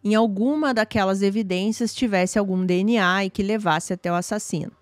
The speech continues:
O crime, é claro, chocou toda a comunidade ali local, agora com a descoberta desse corpo. E não só pela brutalidade em si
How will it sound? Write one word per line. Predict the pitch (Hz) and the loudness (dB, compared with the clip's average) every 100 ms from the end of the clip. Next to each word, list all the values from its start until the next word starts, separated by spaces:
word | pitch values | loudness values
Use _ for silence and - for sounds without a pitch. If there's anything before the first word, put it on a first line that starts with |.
| _ _ | _ _
O | - 285 | -2 -2
crime, | - 233 254 | 0 2 2
é | 262 | 0
claro, | 247 196 220 | 0 0 0
chocou | - 233 - 208 | -2 -2 -2 -4
toda | 190 175 | -2 -4
a | |
comunidade | 208 220 208 214 190 165 170 180 | -2 -2 0 0 2 2 2 0
ali | 180 180 | 0 -2
local, | 185 196 - 170 170 | -2 -2 0 0 2
agora | 185 170 170 | 2 0 -2
com | - | -4
a | 170 | -8
descoberta | - 190 170 160 185 | -6 -4 -2 -2 -4
desse | 175 - | -4 -6
corpo. | 196 202 170 175 - 214 _ _ - - - | -2 2 2 2 -2 -4 _ _ -20 -18 -2
E | 262 | 2
não | 269 330 | 2 0
só | 381 381 | 0 0
pela | 285 262 254 | 0 0 0
brutalidade | 180 226 240 277 254 208 185 208 226 | -2 -4 -2 -2 0 0 0 2 0
em | |
si | 214 - 185 202 | 0 -2 -4 -4